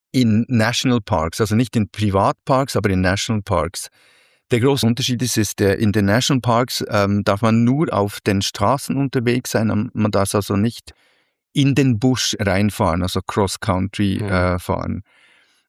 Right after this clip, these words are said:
Speaker 1: Das ist nur in, ähm, Privatparks möglich und eben mit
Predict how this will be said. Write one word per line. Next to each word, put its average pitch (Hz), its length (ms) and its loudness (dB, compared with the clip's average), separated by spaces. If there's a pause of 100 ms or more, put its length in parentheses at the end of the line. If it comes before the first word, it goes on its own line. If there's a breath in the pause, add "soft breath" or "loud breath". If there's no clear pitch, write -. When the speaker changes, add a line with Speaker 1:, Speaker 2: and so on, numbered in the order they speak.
(140)
Speaker 1:
Das 117 180 0
ist 127 120 -2
nur 123 200 4
in, 104 240 4
ähm, 95 480 0
Privatparks 104 1600 -4
möglich 127 680 0
und 123 240 2
eben 113 260 2
mit 101 140 0